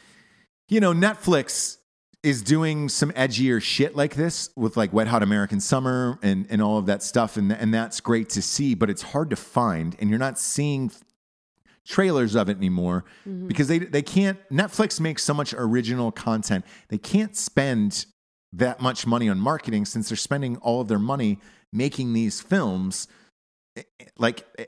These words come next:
Speaker 1: i-, it's, it's too much all the way around. So, like, how is anybody gonna hear about this shit unless you tell somebody?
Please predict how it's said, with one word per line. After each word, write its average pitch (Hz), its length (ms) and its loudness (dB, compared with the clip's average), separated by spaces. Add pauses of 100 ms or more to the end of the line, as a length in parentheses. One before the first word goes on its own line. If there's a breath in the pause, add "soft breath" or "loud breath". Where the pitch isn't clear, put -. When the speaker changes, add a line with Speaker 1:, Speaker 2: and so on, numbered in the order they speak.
(140)
Speaker 1:
i-, 131 200 -10
it's, - 360 -2
it's 143 160 -2
too - 160 2
much 151 320 -2
all 113 160 2
the 117 80 0
way 107 120 2
around. 98 380 0
So, - 160 -2
like, 107 180 0
how 185 200 -2
is 202 100 2
anybody 170 300 0
gonna 127 160 -2
hear 165 340 -2
about 82 320 -2
this 85 140 -2
shit - 480 -2 (220 loud breath)
unless 101 340 -2
you 107 80 2
tell 131 280 -2
somebody? 80 540 -2